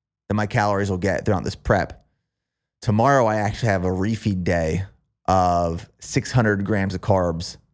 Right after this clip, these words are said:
that I'm super excited about. So tomorrow's macros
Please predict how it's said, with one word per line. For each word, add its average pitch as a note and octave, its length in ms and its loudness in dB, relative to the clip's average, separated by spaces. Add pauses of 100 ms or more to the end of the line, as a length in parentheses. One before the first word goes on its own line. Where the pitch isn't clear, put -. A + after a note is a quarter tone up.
(520)
that F#2+ 100 0
I'm F#2 300 0 (140)
super F#2+ 420 -2
excited D2+ 520 -4 (140)
about. D#2+ 460 0 (840)
So G#2+ 120 0
tomorrow's A2+ 460 2
macros G#2+ 600 0